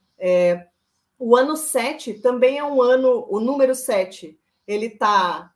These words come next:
nos sete pecados capitais, ele tá nos, nos sacramentos, ele tá nos dias da semana. A humanidade vem convivendo com ele há muito tempo. A gente tem sete glândulas mais importantes no corpo,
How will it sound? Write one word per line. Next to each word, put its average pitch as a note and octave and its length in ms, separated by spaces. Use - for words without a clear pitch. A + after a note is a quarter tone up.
nos G3+ 360
sete G#3+ 300
pecados G3 380
capitais, A3+ 640
ele F3 140
tá F3 140
nos, - 260
nos F3+ 260
sacramentos, G3+ 760
ele F#3 180
tá F3+ 380
nos F#3+ 240
dias F3+ 160
da F#3+ 100
semana. A3+ 520
A G3+ 100
humanidade A#3 600
vem C4 260
convivendo A3 640
com G3+ 140
ele A3+ 240
há G3+ 60
muito A#3 280
tempo. F3+ 340
A E3+ 40
gente F#3 180
tem G#3 140
sete C4 380
glândulas A#3 540
mais A3 240
importantes A3 580
no A#3 100
corpo, G#3+ 540